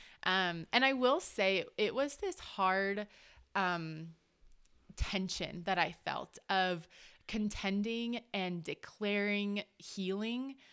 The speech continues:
when I didn't feel it, but then also recognizing, like, "Hey, I actually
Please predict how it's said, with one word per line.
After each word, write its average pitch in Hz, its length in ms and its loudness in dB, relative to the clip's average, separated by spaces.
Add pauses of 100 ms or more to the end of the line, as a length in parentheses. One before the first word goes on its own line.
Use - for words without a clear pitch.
(240)
when 220 140 2
I 208 100 4
didn't 190 240 -2
feel 185 360 -2
it, 247 320 0
but 208 160 -2
then 196 260 0
also 185 380 -4
recognizing, 160 760 -6
like, 143 280 -10
"Hey, 233 220 -6
I 208 120 4
actually 208 460 -4